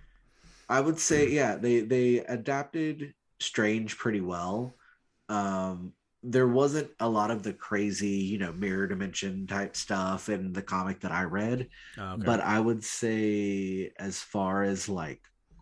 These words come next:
Speaker 1: you know, kinda crazy weird stuff happening, it, it, it, it did do really well.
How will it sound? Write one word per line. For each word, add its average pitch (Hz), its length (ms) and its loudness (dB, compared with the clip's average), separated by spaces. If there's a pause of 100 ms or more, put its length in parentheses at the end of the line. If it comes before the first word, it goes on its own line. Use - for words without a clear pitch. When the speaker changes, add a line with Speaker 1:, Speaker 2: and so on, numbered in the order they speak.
(500)
Speaker 1:
you 120 140 -2
know, 85 200 -4 (100)
kinda 98 200 0
crazy 110 840 2
weird 104 640 0
stuff 120 400 0
happening, 131 720 -2 (320)
it, 104 340 2 (120)
it, 123 160 6
it, 113 200 6
it 107 200 2
did 98 340 2 (120)
do 101 220 -2
really 165 300 -6
well. 135 420 -8